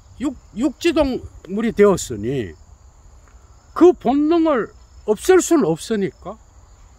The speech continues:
상황이 달라져서 이성을 사용하는 그런 존재가 됐다 하더라도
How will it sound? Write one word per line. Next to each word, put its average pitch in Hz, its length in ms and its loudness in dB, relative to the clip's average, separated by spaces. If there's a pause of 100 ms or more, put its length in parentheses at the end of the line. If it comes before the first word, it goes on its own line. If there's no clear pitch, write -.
(180)
상황이 330 480 4
달라져서 240 800 -2 (500)
이성을 294 560 0
사용하는 233 800 -2
그런 262 380 -2
존재가 165 480 -2
됐다 196 320 -2
하더라도 143 720 -8